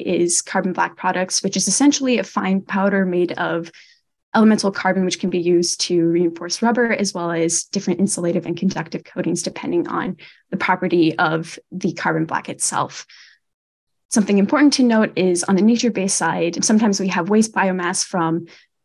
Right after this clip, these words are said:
forestry practices or agricultural settings, and that waste biomass can then be combusted for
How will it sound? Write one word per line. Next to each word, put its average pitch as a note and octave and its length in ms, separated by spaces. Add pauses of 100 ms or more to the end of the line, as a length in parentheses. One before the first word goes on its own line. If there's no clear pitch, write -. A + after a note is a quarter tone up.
(200)
forestry A3 400
practices G3 560
or E3+ 420
agricultural F3 560
settings, F3 460
and G3 160 (100)
that G#3+ 300
waste F#3+ 240
biomass F#3 480
can G3+ 180
then F3+ 260
be E3+ 320
combusted A#3 600
for F3+ 400